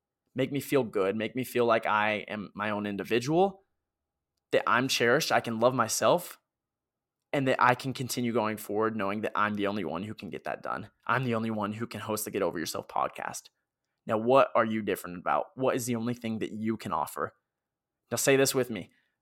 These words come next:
Insert your name. So whatever your name is, Bob Joe, I am different in, and say however you're different.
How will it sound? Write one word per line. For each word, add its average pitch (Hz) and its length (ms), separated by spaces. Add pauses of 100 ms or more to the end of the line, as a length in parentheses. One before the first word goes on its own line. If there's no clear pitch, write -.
(160)
Insert 143 360
your 151 120
name. 104 280
So 107 160
whatever 120 220
your 139 100
name 113 200
is, 117 120
Bob 131 320
Joe, 151 380 (340)
I 151 480
am 143 180
different 139 580
in, 135 380 (500)
and 117 120
say 117 160
however 110 380
you're 90 120
different. 80 380